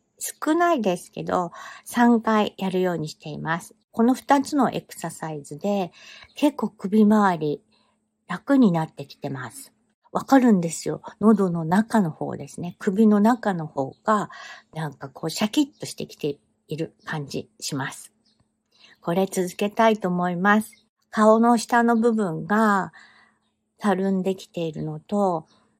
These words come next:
もともと二重顎だったんですね。とっても痩せてても二重顎で、水をガブ飲みしたり、口にたくさんの食べ物を入れてごっ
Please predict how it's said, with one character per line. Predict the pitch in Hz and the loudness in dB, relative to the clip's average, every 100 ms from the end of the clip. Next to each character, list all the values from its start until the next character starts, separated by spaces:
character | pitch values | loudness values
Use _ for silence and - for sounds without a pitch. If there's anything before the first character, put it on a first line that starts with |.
| _ - | _ -2
も | 208 | 0
と | 226 330 | 2 0
も | 339 339 | 2 2
と | - 302 302 294 - _ _ _ _ _ | 4 8 8 6 2 _ _ _ _ _
二 | 208 220 240 | 0 4 4
重 | 262 311 | 4 6
顎 | 262 180 156 | 6 4 0
だ | 151 156 | -6 -8
っ | 156 | -8
た | - 151 | -12 -10
ん | |
で | 147 156 | -12 -14
す | - | -10
ね。 | 170 - | -10 -6
と | 202 | -8
っ | |
て | 202 - | -6 0
も | 254 254 | 2 2
痩 | 247 | 2
せ | 247 254 | 0 -4
て | 233 247 | -2 -2
て | 233 190 | -2 -4
も | 170 208 190 | 0 0 -2
二 | 165 165 | -4 -6
重 | 190 190 | -2 -2
顎 | 156 - 135 | -4 -8 -10
で、 | 202 208 175 - - _ - | -4 -2 -2 -4 -20 _ 0
水 | 208 226 226 262 285 | 6 8 6 2 4
を | 285 220 | 4 4
ガ | 208 | 2
ブ | 208 | 6
飲 | 247 247 247 | 8 8 6
み | 240 226 | 4 0
し | - | -2
た | 247 214 | 0 0
り、 | 190 180 165 - _ _ | -2 -4 -6 -8 _ _
口 | - 226 254 254 | -8 -6 -2 2
に | 254 233 | 2 0
た | 240 | -6
く | 220 240 | -2 -2
さ | 240 277 | 0 0
ん | 240 | 0
の | |
食 | 202 202 | -2 -2
べ | 196 208 | 0 0
物 | 196 175 | 0 -2
を | 160 | -4
入 | 160 | -4
れ | 151 | -6
て | - 165 | -6 -6
ご | 190 | -2
っ | 190 | -2